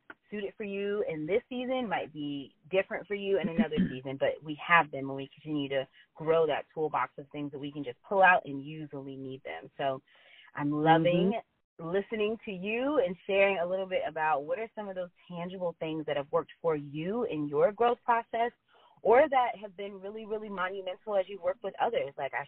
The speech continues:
Speaker 1: share this and people go
Speaker 2: Mm.
Speaker 1: nuts over it, and I see crazy transformation. Like, anything
Speaker 2: Yeah.
Speaker 1: like that that you feel like has been helpful?
Speaker 2: Sure. Well, I'll start with a very specific one that, um, if you have the means and the time, I would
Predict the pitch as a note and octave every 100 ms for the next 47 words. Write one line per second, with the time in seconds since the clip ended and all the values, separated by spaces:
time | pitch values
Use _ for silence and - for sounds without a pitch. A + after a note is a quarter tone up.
0 | - D#3 E3 F3 D3+ D#3+ E3+ E3+ E3 D3+
1 | A#3 B3+ - A#3 A3 A3+ - D3+ C#3 -
2 | C3+ - D3+ D3+ - C3 - D3 F#3 A3+
3 | - G#3 G3+ G3 - - - - D#3+ -
4 | B3+ C#3+ C#3+ D3 C#3+ C#3+ - D3+ D3+ D#3
5 | D3+ D3+ - C#3+ C#3 C#3 - C#3 F3 _
6 | _ _ _ _ _ _ _ - - F3+
7 | G3+ E3 C#3 _ - - - - A3+ A3+
8 | C#4 - C#4 B3+ A3+ A3 F3+ G3+ G#3 A#3
9 | A#3+ - - C#4+ C#4 - F#3+ F#3 G3 F3
10 | D#3 - _ _ _ - E3 D#3+ D#3 D#3
11 | - _ _ _ _ F#3 F#3 F#3+ F#3+ G3
12 | F3+ F3 - _ _ - _ F#3 G3 B3
13 | C4 B3+ G#3+ F#3 - G3+ G3+ G#3 A3 F3+
14 | F3+